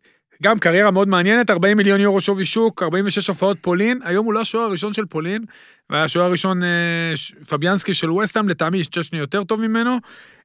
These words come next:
אה, בן עשרים ותשע, אה, שנתון תשעים, מטר תשעים ושש, גם הוא נראה קצת יותר נמוך, התחיל בלגיה, עד גיל נוער, ארסנל לקחו אותו בגיל נוער, הלך לברנדפורד, שהיא גם סיפור עכשיו, אולי תפספס את הפלייאוף,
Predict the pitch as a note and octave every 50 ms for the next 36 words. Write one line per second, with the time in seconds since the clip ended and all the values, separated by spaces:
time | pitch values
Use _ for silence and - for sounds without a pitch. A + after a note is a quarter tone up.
0 | - D#3+ E3 D#3 D#3 E3+ E3+ - - A3+ A#3+ A#3+ A#3 G#3+ - A3+ A3+ A#3+ G#3 -
1 | A#3+ A#3+ B3 C4 B3+ - _ _ _ _ _ _ - D#3+ D#3 D#3 D#3 D#3 D#3 D#3
2 | D3+ D3+ D3 D3+ D3 C3+ - _ _ _ _ - - - - C#3 C3+ - E3+ E3
3 | C#3+ - D3 - - G#3 A3 A#3 A#3+ A#3+ G#3+ - - - - - _ _ _ _
4 | - E3 G#3 G#3 - A#3 - - G3+ - A#3+ A#3+ A#3 G#3+ - A3+ G#3 D#3+ B2+ C#3+
5 | D#3 D#3+ F#3+ A#3 B3 A#3+ G#3+ G#3 - - F#3+ D#3+ E3+ D3 F#3 F3+ E3+ F3+ G#3+ G#3
6 | F#3 F3 - - A#3 A3+ F#3 G#3 G3 G3+ G#3 F#3 F#3+ A3+ A#3+ B3 - _ _ -
7 | - - - - E3 E3 D#3+ F#3 F3+ F3 F3 F#3 G3 G#3 G#3+ G3 G#3 G#3 G3 -
8 | A3 G#3 G3 F#3 E3+ - - G3+ F#3 - F3+ E3 E3+ F3+ F3+ E3+ E3+ F#3 G3+ A3
9 | A#3 A#3 A3 - - - - - - - - _ _ _ _ _ - - D#3+ G3+
10 | G3 G3+ G3+ F3 F#3 G#3 A3+ A3 - - A#3+ A#3+ A#3 A#3+ G3 G3 - - _ _
11 | _ - - - D#3+ D3+ F3+ G3 F3+ - E3+ C#3+ F3 F#3 F#3 F#3+ E3 - F#3+ F#3+
12 | F#3+ F3 E3 D#3 - _ _ _ F3+ - D#3 D3 - D#3+ D3 - E3+ D#3 - -
13 | D3+ - - F3 F#3 G3 G3+ - - -